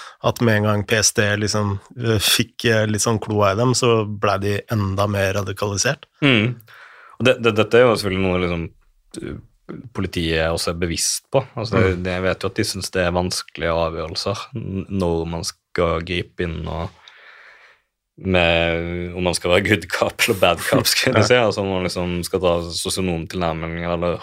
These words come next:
Speaker 2: om man skal gjøre det via en lærer eller radikaliseringskontakt i kommunen, eller sånn, eller om det liksom skal stå politi på døra, det tror jeg, tror ikke det finnes noe sånn fasitsvar på. Og det, det er jo ingen som vet, altså det finnes, finnes jo heller ikke noe fasit på, eh,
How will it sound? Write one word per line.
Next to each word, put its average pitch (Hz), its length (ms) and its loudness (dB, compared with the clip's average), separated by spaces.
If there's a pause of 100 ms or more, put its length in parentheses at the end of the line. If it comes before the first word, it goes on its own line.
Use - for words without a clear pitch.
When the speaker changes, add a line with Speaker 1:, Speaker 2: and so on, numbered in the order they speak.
Speaker 2:
om 95 120 -6
man 87 80 -2
skal 90 160 0
gjøre 87 100 2
det 82 160 -2
via 82 340 -2
en 87 200 -8
lærer 87 540 2
eller 82 180 -8
radikaliseringskontakt 80 1200 -8
i - 20 -12
kommunen, 87 440 -6
eller 76 180 -10
sånn, 87 180 -10
eller 85 120 -8
om 85 100 -8
det 85 80 -8
liksom 87 160 -8
skal - 160 -12
stå 85 240 -6
politi 85 320 -8
på 92 160 -6
døra, 92 400 -2
det 98 80 -6
tror 101 100 2
jeg, 85 240 -2 (880)
tror 92 140 2
ikke 90 140 2
det - 80 -8
finnes 82 240 -4
noe 92 100 -4
sånn 92 160 -2
fasitsvar - 640 -4
på. 113 140 -4
Og - 760 -6
det, 98 120 2
det 92 100 6
er 87 80 4
jo - 80 -
ingen 92 100 -2
som 95 140 -2
vet, 87 560 0 (880)
altså 104 240 -2
det 90 100 -4
finnes, 90 240 -2 (480)
finnes 95 220 -4
jo - 20 0
heller 87 240 0
ikke 98 160 -2
noe 98 80 -2
fasit - 480 -2
på, 92 140 0 (340)
eh, 90 360 -2